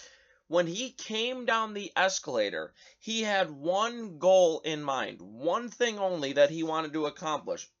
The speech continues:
And he had various ways and steps and methods of going about accomplishing that goal. But the one goal was to make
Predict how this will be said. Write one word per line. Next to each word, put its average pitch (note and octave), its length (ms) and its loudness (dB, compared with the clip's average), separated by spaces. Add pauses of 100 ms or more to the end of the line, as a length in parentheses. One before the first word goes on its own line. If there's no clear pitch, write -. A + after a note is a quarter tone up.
(260)
And F#3+ 120 4
he F#3+ 80 0
had A3 300 2
various F3+ 580 2 (840)
ways E3+ 460 4
and D#3+ 160 -4
steps - 580 0 (420)
and G3+ 160 -2
methods E3 480 2
of D3 140 2
going E3 320 0
about D3+ 260 2
accomplishing D3+ 760 -4
that G#2+ 260 0
goal. B2 280 2 (400)
But F#3 200 0
the F#3+ 80 4
one F#3 500 2
goal F#3+ 300 4
was D#3 260 -2
to D#3+ 160 -4
make D#3 480 -4